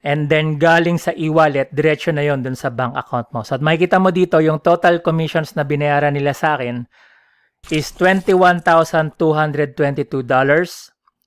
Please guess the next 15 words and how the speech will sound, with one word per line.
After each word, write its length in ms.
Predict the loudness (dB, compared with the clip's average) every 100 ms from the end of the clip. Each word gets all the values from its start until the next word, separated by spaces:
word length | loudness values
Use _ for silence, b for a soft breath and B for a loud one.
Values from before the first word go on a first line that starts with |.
| -10
plus 400 | 0 2 0 -4
forty-eight 720 | 0 0 0 -2 -2 -4 -2
thousand 480 | 0 0 -2 -4 -4
six 240 | -6 -4
hundred 400 | -4 -4 -4 -8 -8
fifteen 400 | -10 -6 -6 -4
dollars. 340 | -6 -6 -6
So, 140 | -2 2
ganun 320 | 4 4 4
lang 160 | 2
kadali 400 | 2 2 2 2
kung 240 | 0 -2 0
paano 400 | 0 0 0 -2
kumita 420 | -2 -2 0 0
online 640 | 2 2 2 0 0 -2